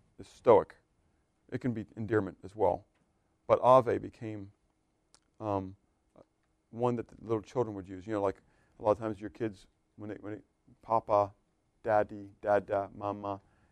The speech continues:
you know, but how many of your kids, when they grow older, call you Dada or Mama? You know, Mom, Mother, Father, you know.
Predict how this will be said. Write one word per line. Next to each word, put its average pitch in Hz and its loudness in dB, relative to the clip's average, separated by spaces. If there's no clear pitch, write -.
you 104 -12
know, 98 -6
but 101 -6
how 127 0
many 123 0
of 110 -6
your 104 -8
kids, 107 -12
when 104 -14
they 98 -14
grow 98 0
older, 98 -4
call 95 -12
you 95 -10
Dada 90 -6
or 92 -10
Mama? 90 -16
You 92 -16
know, 92 -18
Mom, 196 12
Mother, 127 12
Father, 87 0
you 101 -10
know. 98 -4